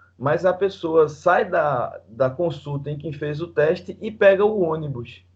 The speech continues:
e vai pra casa de busão, porque <laughs> veio ali pra fazer o teste de ônibus, entendeu?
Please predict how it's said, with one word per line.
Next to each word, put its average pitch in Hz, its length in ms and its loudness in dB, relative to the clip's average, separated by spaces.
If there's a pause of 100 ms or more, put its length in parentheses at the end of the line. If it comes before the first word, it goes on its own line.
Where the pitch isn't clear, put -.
(680)
e 147 140 -4
vai 143 220 6
pra 165 180 2
casa 147 400 2
de 160 140 -4
busão, 156 580 0 (420)
porque 143 260 -2
<laughs> 160 40 0
veio 151 460 6
ali 139 240 2
pra 160 260 2
fazer 147 300 2
o 147 80 0
teste 147 340 -2
de 160 180 -8
ônibus, 131 560 -2 (720)
entendeu? 135 600 2